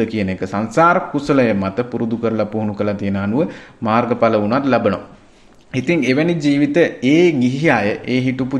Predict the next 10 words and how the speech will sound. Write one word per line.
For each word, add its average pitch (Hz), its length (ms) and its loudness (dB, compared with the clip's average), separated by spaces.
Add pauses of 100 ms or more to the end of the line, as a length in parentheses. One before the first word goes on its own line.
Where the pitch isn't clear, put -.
ජනතාව 120 480 2 (100)
කෝටි 117 320 -2
පහක් 113 320 -2
කියන 104 200 -2
අය. 127 140 -2
එතකොට 127 320 -2
අවබෝධයෙන් 151 680 2
යුක්තව 135 360 -2
නෙවෙයිද 117 320 0 (380)
අර 120 120 0